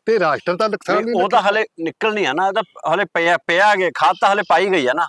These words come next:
Speaker 1: ਪਿਆ ਤਾਂ
Speaker 2: ਝਾੜ
Speaker 1: ਗਿਆ।
Speaker 2: ਤਾਂ ਅੱਗੇ ਆਊਗਾ
Speaker 1: ਜਿਹੜੀਆਂ
Speaker 2: ਅਕਤੂਬਰ 'ਚ।
Speaker 1: ਕੀੜਨਾਸ਼ਕ ਦਵਾਈਆਂ ਪਾਣੀਆਂ ਨੇ, ਜੇ ਇਹ ਨਾ ਰੋਕਥਾਮ ਹੋਈ, ਉਹ ਵੀ ਪਾਉਣਗੇ। ਸਬਸਟੈਂਟ
Speaker 2: ਇੱਕ ਚੀਜ਼,
Speaker 1: ਲੈ ਕੇ
Speaker 2: ਇੱਕ ਚੀ-, ਇੱਕ ਚੀਜ਼ ਦੱਸੋ, ਇਹਦੇ 'ਚ ਡੀ ਏ ਪੀ 'ਚ ਜਿੰਨੀ ਕੁ ਅਸੀਂ ਸਮਝਦੇ ਹਾਂ, ਅਠਾਰਾਂ ਪਰਸੈਂਟ ਨਾਈਟ੍ਰੋਜਨ ਹੁੰਦਾ
Speaker 1: ਆਹੋ।
Speaker 2: ਤੇ ਛਿਆਲੀ ਪਰਸੈਂਟ ਫਾਸਫੋਰਸ ਹੁੰਦਾ।
Speaker 1: ਆਹੋ।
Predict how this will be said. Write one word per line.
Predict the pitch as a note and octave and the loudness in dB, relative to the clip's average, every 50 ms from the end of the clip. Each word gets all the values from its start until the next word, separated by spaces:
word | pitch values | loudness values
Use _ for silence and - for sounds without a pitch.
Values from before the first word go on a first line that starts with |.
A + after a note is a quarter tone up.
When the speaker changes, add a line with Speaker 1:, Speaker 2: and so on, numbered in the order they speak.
| - _ | -6 _
Speaker 1:
ਪਿਆ | - F#3 G3 G3+ A#3+ | -2 0 2 2 2
ਤਾਂ | A3+ C4 | 2 2
Speaker 2:
ਝਾੜ | A#3+ G#3 | 2 4
Speaker 1:
ਗਿਆ। | G3+ F#3+ F#3 F#3+ G#3+ | 4 2 0 0 0
Speaker 2:
ਤਾਂ | G#3 | 0
ਅੱਗੇ | F#3+ F#3 G#3+ G#3 | 2 2 4 4
ਆਊਗਾ | F#3+ G3 G#3+ G#3 G3 F3+ E3+ D#3+ | 4 4 4 2 4 4 4 2
Speaker 1:
ਜਿਹੜੀਆਂ | C#3 F#3+ G#3+ A3+ | 2 0 0 2
Speaker 2:
ਅਕਤੂਬਰ | A#3+ - | 0 0
'ਚ। | D3 G#3 | 0 0
Speaker 1:
ਕੀੜਨਾਸ਼ਕ | G#3 A3+ A3+ A3 A#3+ A#3 A3 G#3 | -2 -2 0 0 0 0 0 0
ਦਵਾਈਆਂ | F3+ G3 G3 G3+ G#3+ A3+ G#3+ - | 0 0 0 0 0 -2 0 0
ਪਾਣੀਆਂ | A3+ G#3+ A3 A3 A3 | 0 0 0 0 -2
ਨੇ, | A3 G#3 | -2 0
ਜੇ | F3 G3+ G3+ G3+ G3+ G3+ G#3 G3 G3 | 0 2 2 2 2 2 2 0 0
ਇਹ | F#3+ | -2
ਨਾ | F#3 F3 F3 G3+ A3+ | -4 -6 -2 -2 -2
ਰੋਕਥਾਮ | G#3 G3+ F3+ F3 - - F3+ G#3 G3+ | -2 -4 -6 -8 -6 -4 -4 -4 -2
ਹੋਈ, | G3 F3+ | -2 -4
ਉਹ | E3+ E3 E3 | -4 -4 -8
ਵੀ | G#3 G#3 | -12 -8
ਪਾਉਣਗੇ। | _ - G3+ G#3 G#3+ G3+ - F#3 - _ _ _ _ - _ - - - | _ -4 -4 -4 -4 -8 -12 -18 -20 _ _ _ _ -20 _ -20 -8 -2
ਸਬਸਟੈਂਟ | D3 C#3+ D#3 E3+ G3+ F#3 | -2 -2 0 -2 -2 -2
Speaker 2:
ਇੱਕ | G3+ G3 | -2 -2
ਚੀਜ਼, | A3+ A#3 G3+ | 0 -2 -2
Speaker 1:
ਲੈ | F#3+ | 0
ਕੇ | F3+ G#3+ | 0 0
Speaker 2:
ਇੱਕ | G3+ G3+ | -2 -2
ਚੀ-, | G3+ G3+ A3 - | -6 -10 -4 -4
ਇੱਕ | G#3 - - | -4 -4 -2
ਚੀਜ਼ | G#3+ A#3 A3+ F3+ | -4 -4 -2 -2
ਦੱਸੋ, | E3 - - C3 A2+ G#2 - _ _ - - - - _ - | -4 -4 -2 -6 -6 -6 -10 _ _ -20 -20 -20 -20 _ -2
ਇਹਦੇ | F3+ G#3 G#3+ A3+ B3 | 0 2 4 4 2
'ਚ | A3+ A#3 A#3+ A#3+ A#3 A#3 A#3 A3 F#3 D#3+ _ C3 A#2+ | 2 2 2 4 4 4 2 0 -2 -4 _ _ _
ਡੀ | C#3 D3+ E3 | -4 0 2
ਏ | F#3+ G#3 | 2 0
ਪੀ | F#3+ F#3+ A3 G3+ | 0 -2 -6 -4
'ਚ | F#3 | -4
ਜਿੰਨੀ | G#3 F3+ F#3 F3 F#3 G#3 G#3+ | -6 -4 -4 -4 -2 -4 -2
ਕੁ | - A3 G#3 | 0 -2 -2
ਅਸੀਂ | - G#3 G#3 G#3+ G#3 F#3+ | 0 -2 -2 -2 -4 -4
ਸਮਝਦੇ | - - F#3 G#3 A3 A3 G3+ G3+ F3+ | -2 -4 -2 0 0 0 0 2 2
ਹਾਂ, | D#3+ D3+ C#3+ - _ _ _ _ _ _ _ _ _ _ _ - D#3+ | 2 0 -2 -6 _ _ _ _ _ _ _ _ _ _ _ -4 -4
ਅਠਾਰਾਂ | - D#3+ E3 E3 F3+ G3+ G#3+ | 0 2 2 2 2 2 0
ਪਰਸੈਂਟ | F#3+ G3 E3+ G#3 G3+ G3 G3 | -2 -4 -2 -2 -2 -2 -2
ਨਾਈਟ੍ਰੋਜਨ | F#3+ G3 F3+ E3 - F#3+ G3+ F#3+ G#3 G#3 | 0 0 0 0 0 -2 -2 -2 -2 -2
ਹੁੰਦਾ | G3+ G3+ G#3 G#3 G3+ G3 - _ _ _ - | -2 0 0 0 0 0 -2 _ _ _ -8
Speaker 1:
ਆਹੋ। | B2 A#2+ A2+ | -6 -4 -2
Speaker 2:
ਤੇ | F#3+ G3 G3 F3+ | -2 -2 -2 -4
ਛਿਆਲੀ | - - F3 E3+ F#3+ G#3+ | -2 0 0 0 0 -2
ਪਰਸੈਂਟ | F3 F#3 E3+ G#3 G3+ F#3 F3 - | -4 -2 -2 -2 -2 -2 0 2
ਫਾਸਫੋਰਸ | F3+ E3+ D3 - - D#3 D3+ C3 A#2+ | 2 2 2 0 0 -2 -2 0 -2
ਹੁੰਦਾ। | C3+ B2+ A#2 A2 G#2+ G#2 C#3+ | -4 -2 0 -2 -2 -2 -4
Speaker 1:
ਆਹੋ। | C3 B2 - - - | -8 -10 -8 -10 -14